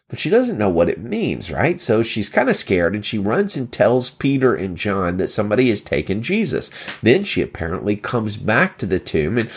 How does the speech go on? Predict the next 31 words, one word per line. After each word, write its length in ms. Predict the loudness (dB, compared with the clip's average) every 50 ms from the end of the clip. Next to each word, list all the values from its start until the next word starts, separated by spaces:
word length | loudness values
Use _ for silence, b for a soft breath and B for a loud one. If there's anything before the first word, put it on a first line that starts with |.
| B B B _
while 240 | 0 2 4 4 2
she's 280 | 2 0 0 0 -2 -2
crying 800 | -6 -8 -10 -6 -2 -2 0 0 2 2 2 2 2 2 2 0
and 120 | 0 0
just 160 | -2 -4 0
sort 180 | 2 2 2 2
of 100 | 2 4
looking 360 | 2 2 2 2 -4 -4 -4
around, 440 | -2 0 2 2 2 2 2 0 -2
not 220 | -2 -2 -2 0
knowing 320 | 0 0 2 2 0 0 -2
what 140 | -4 -4
to 120 | -6 -8 -8
do, 380 | -2 0 2 4 4 4 2 B B B B B
she 220 | _ 0 2 2 4
has 200 | 4 2 2 2
a 60 | 0
personal 680 | 0 -4 -8 -6 -4 -4 -4 -4 -2 -2 -2 -2 -2 -2
encounter 880 | -2 -4 -4 -4 -8 -12 -10 -6 -4 -2 -2 -2 -4 -4 -2 -2 0
with 200 | 2 2 0 0
Jesus 540 | 0 -4 -6 -6 -6 -4 -2 -2 -2 -2 -4
face 480 | -8 -8 -2 0 2 2 2 0 -2 -6
to 140 | -8 -8 -10
face. 580 | -10 -4 0 2 4 4 4 2 0 -6 -10 b b b b b b _
And 120 | 2 2 4
again, 280 | 4 4 4 2 0 -2
she's 260 | -6 -6 -4 -2 -2
apparently 480 | -2 -2 -4 -4 -4 -4 -2 -2 -2 -2
the 100 | -2 -4
first 540 | -6 -6 -2 0 0 2 0 -2 -4 -10
one 500 | -12 -10 -4 0 2 2 2 2 0 -2